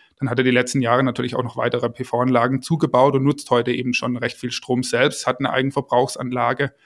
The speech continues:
Und dann ist es oftmals eben schwierig, den Strom aus der ausgeförderten Anlage nochmal zusätzlich für den Eigenverbrauch mitzunehmen.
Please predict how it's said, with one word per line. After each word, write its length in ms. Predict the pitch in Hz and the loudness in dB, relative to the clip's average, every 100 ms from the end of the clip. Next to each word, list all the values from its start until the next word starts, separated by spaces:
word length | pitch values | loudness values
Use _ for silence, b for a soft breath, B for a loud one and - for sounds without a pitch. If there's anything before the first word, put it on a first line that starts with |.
| b b b | b b b
Und 160 | - 120 | -2 2
dann 120 | 131 | 2
ist 120 | 135 | 2
es 140 | 131 - | 0 -2
oftmals 360 | - 127 127 | -2 -2 -2
eben 180 | 135 131 | -4 -4
schwierig, 540 | - 139 143 135 135 | -4 0 2 4 2
den 140 | 131 127 | 0 -4
Strom 380 | - - 131 123 | -4 0 0 2
aus 220 | 120 - | -2 -4
der 260 | 123 113 | -2 0
ausgeförderten 640 | 120 123 127 - 123 117 - | 0 -2 -4 -4 -6 -6 -10
Anlage 480 | 127 131 123 123 131 | -6 -2 0 0 -4
nochmal 260 | 120 131 | -6 -8
zusätzlich 640 | - 151 143 135 - 127 123 | -6 -6 -2 -4 -2 -4 -4
für 80 | - | -6
den 140 | 123 | -6
Eigenverbrauch 600 | 120 131 131 120 127 120 | -4 -6 -6 -4 0 0
mitzunehmen. 680 | 143 143 - 143 139 147 - | 0 -2 -2 2 2 2 -2